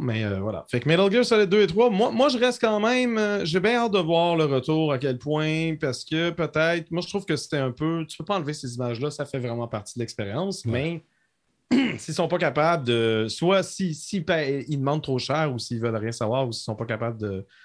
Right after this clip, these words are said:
Speaker 1: de, de trouver les ayants droit, ben, ça pourrait être retiré, enlevé, puis là, ça serait, en tout cas, je, je suis bien curieux de voir comment ils vont réinterpréter ça.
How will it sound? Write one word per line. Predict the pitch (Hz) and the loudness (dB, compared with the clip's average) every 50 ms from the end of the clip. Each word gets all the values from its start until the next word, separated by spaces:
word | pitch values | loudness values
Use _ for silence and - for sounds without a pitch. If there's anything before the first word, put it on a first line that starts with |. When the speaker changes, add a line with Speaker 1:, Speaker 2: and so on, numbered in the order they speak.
| _ _ _ _ _ _ _ - | _ _ _ _ _ _ _ -8
Speaker 1:
de, | - 104 101 98 98 95 90 | -4 -2 0 0 0 -2 -2
de | 90 98 | -2 -4
trouver | 92 - - 104 110 113 | -4 -4 -4 -4 -2 -2
les | 110 104 107 | -2 -2 -4
ayants | 104 104 101 98 | -4 -4 -4 -4
droit, | 92 90 120 165 180 | -4 -2 -2 -2 -2
ben, | 147 117 104 98 95 98 95 92 90 85 78 82 85 - | -2 -4 -4 -4 -6 -6 -6 -6 -8 -8 -8 -10 -10 -12
ça | - - - 92 | -12 -8 -8 -8
pourrait | 87 - 101 113 143 | -4 -2 0 0 0
être | 160 156 - 113 - - 101 107 113 | 0 0 -2 -4 -4 -4 -6 -4 -2
retiré, | 143 143 - - - 139 131 123 127 160 170 151 | -2 -2 -4 -4 -4 -2 -2 0 0 0 0 0
enlevé, | 135 135 131 123 123 139 160 185 208 202 190 185 _ _ | 0 0 -2 -2 0 0 0 0 -2 -4 -6 -8 _ _
puis | - - 98 92 95 | -14 -10 -8 -6 -4
là, | 98 104 113 110 107 | -2 0 0 -2 -2
ça | - - 92 | -4 -6 -8
serait, | 90 - - - 98 95 95 95 92 85 - 85 | -8 -10 -10 -8 -8 -6 -6 -6 -8 -8 -8 -10
en | 92 | -10
tout | 92 - - | -12 -12 -12
cas, | - 80 76 | -10 -10 -10
je, | 78 90 92 80 80 | -10 -10 -10 -12 -12
je | - - - | -12 -14 -10
suis | - 95 | -8 -4
bien | 95 107 104 | -4 -4 -4
curieux | 101 - 104 98 101 | -4 -4 -4 -4 -4
de | 104 101 | -6 -4
voir | 101 98 104 101 | -4 -4 -4 -4
comment | - 98 101 104 | -6 -6 -6 -8
ils | - - 101 | -8 -8 -8
vont | 95 | -6
réinterpréter | 92 95 92 92 - 92 - - - 95 98 92 87 | -6 -6 -6 -6 -6 -8 -10 -6 -8 -6 -4 -4 -6
ça. | - - 95 107 | -6 -6 -6 -6